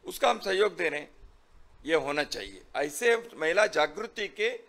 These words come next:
महिला सशक्तिकरण के लिए संघ के कार्यकर्ता समर्थन देंगे। एक, दूसरा हमने और एक विचार किया है, संभवतः हर महीने दो महीने में हमारे जो कमाने वाले स्वयंसेवक हैं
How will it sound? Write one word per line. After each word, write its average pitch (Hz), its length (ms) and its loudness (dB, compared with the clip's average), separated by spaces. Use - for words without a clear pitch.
महिला 196 220 2
सशक्तिकरण 190 720 -4
के 127 200 -10
लिए 143 320 -8
संघ 170 200 -8
के 196 80 0
कार्यकर्ता 175 680 -4
समर्थन 139 480 -6
देंगे। 87 300 -12
एक, 127 220 -4
दूसरा 214 300 0
हमने 208 180 2
और 202 180 4
एक 233 220 0
विचार 151 400 -4
किया 104 220 -8
है, 127 220 -8
संभवतः 185 760 -2
हर 165 220 2
महीने 180 320 0
दो 160 200 -4
महीने 127 320 -4
में 113 280 -12
हमारे 175 340 0
जो 185 500 -8
कमाने 196 420 2
वाले 202 300 4
स्वयंसेवक 165 720 -4
हैं 127 360 -10